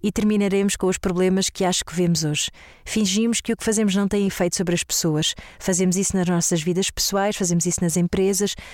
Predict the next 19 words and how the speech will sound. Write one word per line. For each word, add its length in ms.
seja 260
uma 140
operação 400
de 80
salvamento, 680
um 120
derramamento 600
de 140
óleo. 380
Precisamos 480
que 80
vocês 320
sejam 320
autênticos 680
e 80
reais 440
e 100
digam, 380
"Desculpa, 480